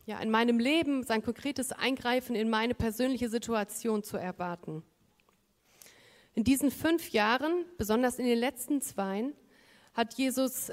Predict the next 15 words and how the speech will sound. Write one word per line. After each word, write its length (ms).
ähm, 260
mich 200
sehr 320
oft 220
ermutigt 580
und 180
darin 320
bestärkt, 760
dass 180
ich 160
laufen 400
werde. 400
Sogar 380
so 240
weit, 440